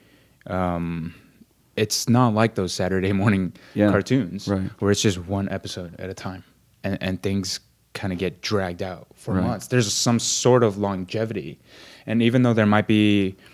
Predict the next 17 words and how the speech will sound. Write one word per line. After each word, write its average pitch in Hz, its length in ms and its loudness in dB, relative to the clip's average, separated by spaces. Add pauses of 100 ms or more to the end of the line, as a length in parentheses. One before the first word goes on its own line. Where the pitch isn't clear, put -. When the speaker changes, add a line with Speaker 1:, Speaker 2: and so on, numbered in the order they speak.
(240)
Speaker 1:
I 107 60 2
guess 107 200 4
you 113 60 2
can 104 120 2
see 107 140 0
it 101 80 4
as 98 140 0
a 95 60 2
longevity 95 760 0
in 98 80 0
a 98 60 2
way 95 280 0
for 90 220 -6
a 87 60 -4
brand 98 600 -2 (440)
like, 87 580 -4 (240)
uh, 85 480 -4